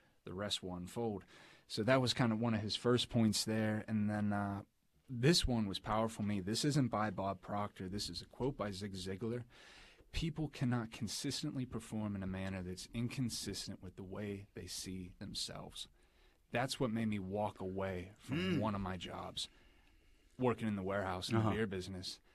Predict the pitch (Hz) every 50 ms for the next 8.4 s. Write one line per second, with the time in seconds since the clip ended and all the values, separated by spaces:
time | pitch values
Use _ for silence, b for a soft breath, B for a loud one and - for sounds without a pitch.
0 | b b b b b b b b b b - - 123 127 135 127 - 143 131 123
1 | 117 95 - _ _ _ _ _ - 120 110 127 143 135 - 135 135 131 127 104
2 | 90 110 113 107 110 - _ - - - - - - 113 107 - - - - 135
3 | 139 151 170 160 160 - 170 160 147 123 110 127 123 131 - 135 123 - - 131
4 | 120 113 107 104 113 123 135 147 160 170 160 - _ _ _ _ _ _ _ _
5 | _ _ _ _ _ _ - - - - 127 127 120 - - 147 139 - 131 127
6 | 123 131 117 113 110 120 139 165 185 180 - b b b b b - - 120 120
7 | 135 123 135 135 113 - - - 117 113 95 - 98 117 117 95 90 - - 135
8 | 170 - 196 220 208 196 113 110